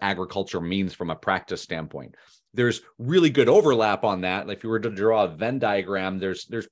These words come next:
pretty, pretty good agreement, except around the edges, on other things like what counts as a Scope three, um, emissions report,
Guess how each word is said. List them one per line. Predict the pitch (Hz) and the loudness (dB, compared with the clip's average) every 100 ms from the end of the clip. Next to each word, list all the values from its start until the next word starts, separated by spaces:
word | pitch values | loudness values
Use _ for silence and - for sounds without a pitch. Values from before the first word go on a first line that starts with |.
| - | -20
pretty, | - - 165 170 160 143 131 - | -20 -6 0 2 2 -2 -4 -14
pretty | - 233 208 | -10 -6 -6
good | 131 110 147 | -4 4 6
agreement, | 139 110 117 110 107 | 6 2 0 0 -2
except | 113 - 135 - | -6 -2 -2 0
around | 120 104 | -2 0
the | 101 | 0
edges, | 104 104 98 - - - - | 0 0 -4 -6 -20 -16 -4
on | 123 120 | -2 0
other | 135 185 | 2 2
things | 180 120 101 101 | 0 0 -2 -2
like | 104 101 | -4 -6
what | 101 131 - | -2 0 0
counts | - 120 120 117 - | -6 -4 -4 -4 -8
as | 113 101 98 95 - _ _ _ | -6 -2 -2 -4 -12 _ _ _
a | 113 | -4
Scope | 101 - 135 117 - | -4 -4 -2 -2 -4
three, | - 110 123 123 120 - - _ - | -14 -8 -6 -4 -4 -6 -12 _ -4
um, | 107 101 101 | -2 -2 -4
emissions | 113 117 120 123 113 | -4 -4 -4 -6 -6
report, | 113 110 - 110 95 | -8 -4 0 0 0